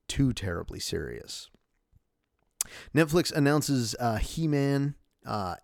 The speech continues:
it says anime here. I just have a hard time calling it an anime because anime are typically things that are released in Japan. They're Japanese animation.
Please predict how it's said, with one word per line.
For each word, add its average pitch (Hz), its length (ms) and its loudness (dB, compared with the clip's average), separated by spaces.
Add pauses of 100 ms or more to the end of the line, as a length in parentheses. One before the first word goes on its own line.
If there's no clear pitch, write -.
(120)
it - 120 -8
says 165 260 0
anime 113 400 2
here. 117 300 2
I 110 80 -6
just - 220 -6
have 110 120 -4
a 98 80 -4
hard 95 240 -6
time 92 200 -8
calling 98 360 -4
it 104 100 -2
an 113 160 -2
anime 110 480 0 (1000)
because 123 240 0
anime 139 400 4
are 151 80 2
typically 185 440 2
things 220 260 -2
that 220 100 0
are 220 80 -2
released 139 540 0
in 127 160 0
Japan. 110 500 4
They're 110 140 0
Japanese 107 640 4
animation. 92 720 -6